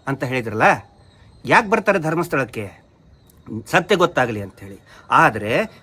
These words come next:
ಮಾನ್ಯ ಧರ್ಮಾಧಿಕಾರಿಗಳು ಇವತ್ತೇನಂತ ಹೇಳಿದ್ರೆ ಹೇಳಿ, ಆ, ಕೋರ್ಟಲ್ಲಿ ನ್ಯಾಯಾಲಯದಲ್ಲಿ ಗೊತ್ತಾಗ್ಲಿಲ್ಲ ಅಂದ್ರೆ ಮತ್ತೆ ಧರ್ಮಸ್ಥಳಕ್ಕೆ ಯಾಕೆ ಬರಬೇಕು? ಯಾಕೆ ಧರ್ಮಸ್ಥಳಕ್ಕೆ ಮಾನ್ಯ ಧರ್ಮಾಧಿಕಾರಿಗಳೇ ಅಪಮಾನ ಮಾಡಿದ್ರು? ಯಾಕೆ ಶ್ರೀ ಕ್ಷೇತ್ರದವನ್ನ,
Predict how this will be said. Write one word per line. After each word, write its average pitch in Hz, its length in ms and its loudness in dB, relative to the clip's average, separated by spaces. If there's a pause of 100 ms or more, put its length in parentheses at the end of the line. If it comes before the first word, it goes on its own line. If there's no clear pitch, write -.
ಮಾನ್ಯ 180 280 2
ಧರ್ಮಾಧಿಕಾರಿಗಳು 156 840 2
ಇವತ್ತೇನಂತ 151 540 2
ಹೇಳಿದ್ರೆ 139 340 -4
ಹೇಳಿ, 165 260 -4 (420)
ಆ, 220 440 4
ಕೋರ್ಟಲ್ಲಿ 247 520 2
ನ್ಯಾಯಾಲಯದಲ್ಲಿ 226 500 2
ಗೊತ್ತಾಗ್ಲಿಲ್ಲ 214 600 -2
ಅಂದ್ರೆ 214 200 -4
ಮತ್ತೆ 208 240 -6
ಧರ್ಮಸ್ಥಳಕ್ಕೆ 202 680 -2
ಯಾಕೆ 196 220 4
ಬರಬೇಕು? 170 680 0 (540)
ಯಾಕೆ 175 320 4
ಧರ್ಮಸ್ಥಳಕ್ಕೆ 185 680 0
ಮಾನ್ಯ 175 320 4
ಧರ್ಮಾಧಿಕಾರಿಗಳೇ 180 840 2
ಅಪಮಾನ 170 420 2
ಮಾಡಿದ್ರು? 151 640 0 (1200)
ಯಾಕೆ 190 280 4
ಶ್ರೀ 180 260 0
ಕ್ಷೇತ್ರದವನ್ನ, 175 840 0